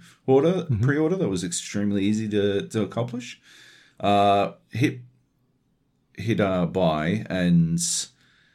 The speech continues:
Speaker 1: it's timed out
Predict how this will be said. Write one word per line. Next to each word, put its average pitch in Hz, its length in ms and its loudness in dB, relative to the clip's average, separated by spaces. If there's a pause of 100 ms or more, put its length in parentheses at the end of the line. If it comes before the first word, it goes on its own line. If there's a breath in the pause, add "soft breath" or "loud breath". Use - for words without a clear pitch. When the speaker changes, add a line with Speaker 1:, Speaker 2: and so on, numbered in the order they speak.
(220 soft breath)
Speaker 1:
it's - 760 -2 (1700)
timed 113 500 0
out 123 400 -2